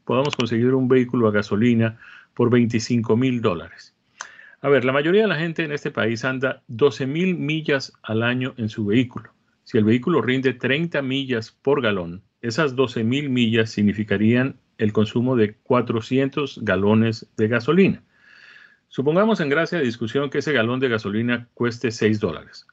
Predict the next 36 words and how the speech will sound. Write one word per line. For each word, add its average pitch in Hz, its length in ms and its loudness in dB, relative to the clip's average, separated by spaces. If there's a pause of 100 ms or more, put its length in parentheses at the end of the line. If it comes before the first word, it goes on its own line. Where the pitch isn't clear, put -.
Hasta 104 200 -4
ahora 160 140 2
lo 147 80 -2
estamos 143 260 -4
viendo 139 240 -2
en 131 120 -4
cuatro 123 400 -2
dólares, 120 400 -2
pero 131 160 -6
supongamos 156 720 -2 (160)
para 101 200 0
esta 117 200 -2
conversación 113 640 0
que 117 140 0
ese 127 360 -2
galón 113 340 2
de 127 80 0
gasolina 110 480 0
valga 110 400 2
seis 113 380 -2
dólares. 85 400 -4 (560)
Cuatrocientos 147 760 0
galones 117 480 -2
a 95 60 -2
seis 123 200 -2
dólares 101 540 0
significarían 113 840 -2
dos 113 280 2
mil 147 260 0
cuatrocientos 117 840 0
dólares 110 460 0
anuales 104 480 0
en 101 140 -2
consumo 113 440 4
de 101 80 4
combustible. 98 640 0